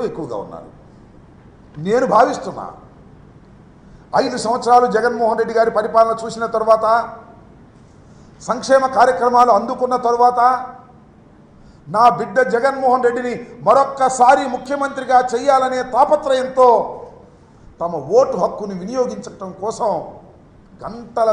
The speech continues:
తరబడి వృద్ధులు, గంటల తరబడి మహిళలు, గంటల తరబడి వికలాంగులు క్యూలో నుంచున్నారనేటువంటి భావన కలిగింది నాకు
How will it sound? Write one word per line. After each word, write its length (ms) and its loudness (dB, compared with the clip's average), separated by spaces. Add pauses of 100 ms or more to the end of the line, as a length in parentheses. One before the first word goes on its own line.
(100)
తరబడి 400 -4
వృద్ధులు, 400 -10 (760)
గంటల 360 0 (100)
తరబడి 400 -2
మహిళలు, 340 0 (540)
గంటల 300 2 (100)
తరబడి 380 0
వికలాంగులు 520 4 (420)
క్యూలో 280 -12
నుంచున్నారనేటువంటి 960 -16
భావన 260 -14
కలిగింది 320 -20
నాకు 180 -20